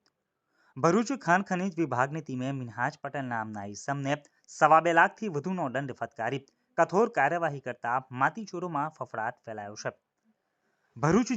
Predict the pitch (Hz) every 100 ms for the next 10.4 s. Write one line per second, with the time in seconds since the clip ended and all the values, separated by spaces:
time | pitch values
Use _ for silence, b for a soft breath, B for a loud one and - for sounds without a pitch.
0 | 202 214 226 185 156 151 180 190 170 170
1 | 180 196 151 139 135 151 139 123 120 -
2 | 135 131 151 123 120 113 120 120 - 120
3 | 117 156 151 170 131 123 120 113 113 113
4 | 117 127 139 120 160 196 185 196 165 147
5 | 151 170 160 165 170 - 151 156 143 147
6 | 127 117 117 113 - 147 _ b b b
7 | b 160 175 262 233 247 233 220 202 185
8 | 135 127 160 156 131 127 120 110 113 143
9 | 135 - _ _ B B 143 156 170 175
10 | 175 202 196 165